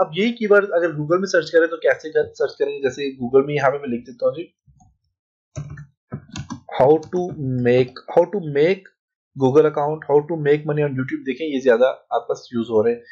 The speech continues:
how to make Google account। अब ये देखें, Google account का आ गया, तो आप जब भी video बनाएं, जैसे मैंने Google की video बनाई, Gmail, मैंने वहां पे type किया, "How to make Gmail account।" How to make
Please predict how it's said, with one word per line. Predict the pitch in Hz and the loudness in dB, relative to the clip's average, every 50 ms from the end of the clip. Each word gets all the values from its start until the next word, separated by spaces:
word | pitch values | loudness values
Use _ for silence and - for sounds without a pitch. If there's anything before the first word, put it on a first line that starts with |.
| - - _ _ _ 127 | -20 -20 _ _ _ 2
how | 135 139 | 2 2
to | 135 160 156 156 156 - _ _ 143 131 | 2 2 0 0 0 -6 _ _ -4 0
make | 127 139 151 147 135 127 | 4 4 4 4 2 -2
Google | 120 120 127 127 123 | 0 2 4 4 4
account। | - 120 113 120 131 131 - _ _ _ _ _ _ _ _ _ _ _ _ _ _ _ _ _ _ - | 2 0 -2 -4 -6 -10 -16 _ _ _ _ _ _ _ _ _ _ _ _ _ _ _ _ _ _ -2
अब | - 127 127 | 0 0 2
ये | 127 127 131 | 2 0 2
देखें, | 147 143 147 185 180 160 127 | 2 0 0 -2 -4 -2 -2
Google | 127 117 123 143 147 151 | -4 2 4 4 4 4
account | 147 156 143 143 151 151 151 | 2 2 2 2 0 2 4
का | 160 156 | 4 4
आ | 151 156 - - 131 127 135 | 4 4 0 -2 0 0 0
गया, | 135 147 147 | 2 2 0
तो | 147 165 156 | 2 2 2
आप | 135 135 131 131 - _ _ _ | 4 4 2 2 -4 _ _ _
जब | 135 131 | -4 -4
भी | 135 135 135 | -4 -4 -6
video | 131 127 127 131 147 151 | -4 -4 -2 2 2 4
बनाएं, | 147 143 139 135 139 | 4 4 2 2 2
जैसे | 135 131 - 139 | -2 -4 -4 -4
मैंने | 131 127 127 | -2 -2 -2
Google | 127 123 117 113 127 131 127 - | -2 -2 -2 0 0 0 0 -2
की | - | -6
video | 131 123 120 131 127 | -6 -4 -2 -2 -2
बनाई, | 127 127 123 127 127 | 2 4 4 4 4
Gmail, | 123 123 123 120 123 127 135 135 135 | 2 -4 -8 -6 -6 -6 -8 -8 -4
मैंने | 131 131 135 143 | -2 0 2 2
वहां | 147 139 135 135 135 | 2 2 2 0 2
पे | - - | 0 0
type | 131 - 131 123 120 - | 2 4 4 4 4 4
किया, | - 143 127 | 2 0 2
"How | - 117 | 2 0
to | 120 - - 135 135 | 0 -2 -8 -12 -6
make | 131 151 156 156 _ _ _ _ _ _ _ 117 117 | -6 -6 -6 -6 _ _ _ _ _ _ _ -6 -2
Gmail | 131 151 165 156 147 147 151 143 | 0 0 0 2 4 4 6 4
account।" | 135 - - 107 107 110 107 - _ _ _ _ _ _ 123 | 4 2 2 0 0 0 -4 -10 _ _ _ _ _ _ 4
How | 131 139 | 4 4
to | 147 196 185 | 4 4 2
make | 190 190 165 | 2 2 0